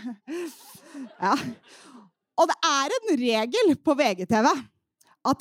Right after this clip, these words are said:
ingenting av det jeg lager, det skal bli publisert før det har blitt lest korrektur. <laughs> Men av og til så klarer jeg å lure inn en liten skrivefeil.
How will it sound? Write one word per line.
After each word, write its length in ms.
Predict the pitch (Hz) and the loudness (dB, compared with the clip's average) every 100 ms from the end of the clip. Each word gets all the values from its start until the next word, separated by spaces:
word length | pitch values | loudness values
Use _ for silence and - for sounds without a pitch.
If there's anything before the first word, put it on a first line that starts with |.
| - | -2
ingenting 540 | 330 240 254 294 240 | -2 -2 2 2 2
av 60 | 262 | 2
det 140 | 233 | 2
jeg 220 | 233 226 240 | 4 2 2
lager, 380 | 202 170 196 349 - - _ _ | 2 4 4 2 -2 -16 _ _
det 140 | 226 233 | 0 2
skal 100 | 254 | -2
bli 140 | 240 240 | -2 0
publisert 600 | 269 269 - 285 330 - | 0 0 -2 0 -2 -2
før 160 | - 226 | -2 0
det 80 | 220 | 0
har 80 | |
blitt 200 | 226 285 240 | -2 -6 -4
lest 240 | 196 - | -6 -2
korrektur. 460 | 254 269 - 415 622 | 0 0 4 4 6
<laughs> 80 | - 269 196 311 330 277 - - - - - 233 247 285 _ 320 - - - - - - | 2 -2 -4 -8 -8 -12 -20 -20 -2 0 0 -2 -10 -20 _ -20 -20 -20 -20 -20 -20 -14
Men 160 | - 403 | -10 0
av 160 | 311 | 2
og 100 | 359 508 | 4 4
til 100 | 480 - | 2 0
så 80 | - | 0
klarer 220 | 571 523 | 2 4
jeg 80 | 605 | 2
å 480 | 698 719 740 554 | 0 -10 -6 6
lure 240 | 285 262 453 330 | 10 10 8 4
inn 100 | 403 | 2
en 140 | 453 | 0
liten 260 | 370 - 359 | 0 0 -2
skrivefeil. 720 | - 392 233 202 262 247 | 0 0 2 2 2 0